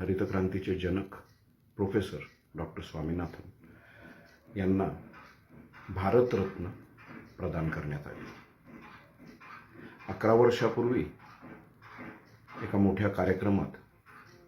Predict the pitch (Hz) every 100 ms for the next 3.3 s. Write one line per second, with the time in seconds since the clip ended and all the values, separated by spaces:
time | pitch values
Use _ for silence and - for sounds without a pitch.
0 | - 87 92 90 92 101 95 85 92 -
1 | 95 90 87 87 80 80 85 92 82 -
2 | 67 - - - - - - _ - 98
3 | 113 107 78